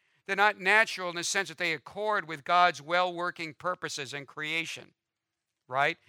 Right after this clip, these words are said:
They're part of the infiltration of sin into the world, which does not reflect God's will, right? The fact that we experience envy, jealousy, greed, pride, these are not things that honor God. Anyone knows that. Even people who don't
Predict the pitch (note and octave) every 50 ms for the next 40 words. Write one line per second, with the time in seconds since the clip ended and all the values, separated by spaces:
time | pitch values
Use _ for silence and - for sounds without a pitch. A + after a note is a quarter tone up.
0 | _ _ - F3 E3 - - - G3 G#3 G#3+ A3 G#3 F#3+ D#3+ F3+ G3 G3+ G3 -
1 | F#3 E3+ - - F#3 F#3+ F#3 E3+ C#3 D#3+ D#3+ D3 A2 - - - G3+ A3 A3 G3
2 | E3 D3+ - - E3+ D3 - D3+ C#3 D3 C3+ B2+ C3 B2 A#2+ A#2+ B2 B2+ - _
3 | _ _ _ - F3 - - - F#3+ F3 D3+ C3+ D#3+ F#3 G3+ A3 A3 - F3 D3+
4 | - - E3+ D3+ C#3+ C3 _ - D3+ D3 D3 C#3+ B2 - D3+ F3 F3 C3+ A2+ -
5 | - _ - B2+ E3 F#3 A#3 C4 - _ _ _ _ _ - E3+ - - F#3+ G#3+
6 | A#3+ B3 - A3+ G3+ A3 A3+ A3+ F#3 - - - G#3 G#3 G3+ F#3+ E3 - F#3 F#3+
7 | G3+ G#3 F#3 G3+ G3+ G3+ F#3 E3+ _ - F3+ F#3 F#3 F#3+ F#3 F3 - G3 F#3+ F#3
8 | F#3 - _ _ _ _ _ _ - G3 G3+ G#3 G#3+ G#3 G#3 G#3 G#3+ G#3 - _
9 | _ _ - - - F#3 F#3+ G3 G3 G3+ G3+ G#3+ G#3+ - _ _ _ _ _ _
10 | _ _ _ _ _ _ _ - B3 C#4+ D4+ - B3 A#3 A3 A3 A3 A3 G#3+ -
11 | A3 A3+ A3 F#3 - G#3+ G#3+ - G3 G3 G3+ G3+ G3+ G3+ - B3 C4 A#3 D#3+ A#2+
12 | A2 - _ _ _ - C#4+ D4+ D#4 C4 G#3+ F#3+ F3 F3 E3+ E3+ E3 D#3 C#3 -
13 | F3 F3 D3+ B2 - A#2+ - A3+ C4 C4 B3 A3 - - A3+ A3 - F#3 F#3 F#3+
14 | G3 E3+ F#3+ G3 G3+ G#3 G3+ F#3+